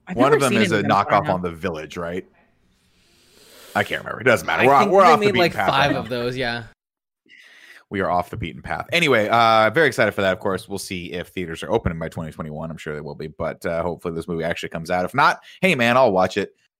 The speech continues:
Speaker 2: on my couch, on the sanctity of my couch, like I watched Color Out of Space, and thank God, 'cause if I watched that movie in theaters, I'd have been like, <laughs> "What?"
Speaker 1: <laughs>
Speaker 2: I feel like I can't get away from it.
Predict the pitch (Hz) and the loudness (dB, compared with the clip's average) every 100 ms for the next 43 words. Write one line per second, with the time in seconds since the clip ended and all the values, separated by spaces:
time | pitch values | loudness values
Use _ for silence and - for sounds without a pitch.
0 | - 98 92 85 - 71 - - _ 90 | -6 -4 -4 -8 -10 -14 -14 -18 _ -12
1 | 87 - 98 87 90 80 80 - 78 - | -10 -6 -6 -4 -6 -6 -8 -8 -8 -10
2 | 82 80 82 85 - - - _ _ - | -10 -6 -4 -4 -6 -14 -16 _ _ -2
3 | 107 113 113 - 85 71 - - _ _ | 2 4 2 0 -6 -8 -10 -14 _ _
4 | 78 80 101 92 - 76 55 - _ _ | -18 -8 -4 -4 -4 -6 -6 -16 _ _
5 | - 87 92 87 92 - 92 92 85 78 | -10 -4 -2 2 0 0 -4 -4 -6 -8
6 | 92 90 107 101 82 80 76 73 - - | -4 -2 -2 -2 -6 -8 -10 -12 -12 -10
7 | - - - - - - - - - - | -6 -4 -4 -6 -10 -18 -20 -8 0 2
8 | 254 190 233 190 - - 113 123 101 98 | 4 2 0 0 -4 0 0 2 0 0
9 | 101 123 117 123 135 120 110 92 | 0 -2 -2 0 0 0 -2 -6